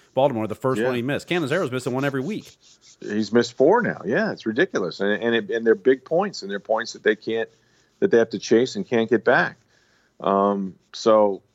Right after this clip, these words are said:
Speaker 2: yeah, I mean, it's, uh, you know, that, but aside from that issue, everything else on the offensive side of the ball is going well. And, you know, look, you may get Gerald McCoy back. You know, I will say this. If Jason Licht got anything right,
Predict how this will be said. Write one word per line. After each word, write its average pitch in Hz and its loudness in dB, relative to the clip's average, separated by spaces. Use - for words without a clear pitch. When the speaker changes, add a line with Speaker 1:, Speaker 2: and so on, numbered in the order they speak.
Speaker 2:
yeah, 123 -8
I 90 -2
mean, 101 -4
it's, - 0
uh, 98 6
you 117 2
know, 92 0
that, 120 2
but 104 2
aside 139 0
from 107 -10
that 127 -2
issue, 113 -6
everything 113 -6
else 143 -6
on 101 -8
the 101 -6
offensive 101 -6
side 95 0
of 95 2
the 95 2
ball 95 2
is 92 -10
going 101 -2
well. 113 0
And, 104 2
you - -2
know, 113 4
look, 123 2
you 110 0
may 123 4
get 127 0
Gerald 123 2
McCoy 117 2
back. 110 2
You 98 -20
know, 95 -8
I 135 0
will 202 0
say 127 -4
this. 110 -6
If 104 -4
Jason 190 0
Licht 139 -2
got 107 2
anything 127 -4
right, 131 -2